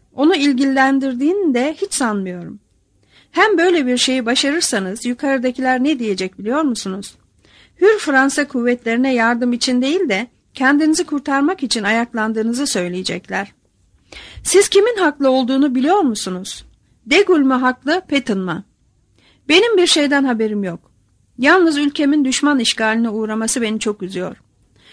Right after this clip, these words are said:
Yakınlarımı, akrabalarımı, kız kardeşlerimi ve yeğenlerimi düşünüyorum. Bize hiç acımayan bir toplumun başına gelenlerden ötürü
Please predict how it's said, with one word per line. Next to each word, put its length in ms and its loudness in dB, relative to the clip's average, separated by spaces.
Yakınlarımı, 840 2
akrabalarımı, 920 0
kız 200 -4
kardeşlerimi 800 -2
ve 80 -2
yeğenlerimi 640 -4
düşünüyorum. 560 -10
Bize 200 6
hiç 260 2
acımayan 640 2
bir 100 0
toplumun 560 -2
başına 320 0
gelenlerden 720 0
ötürü 420 -4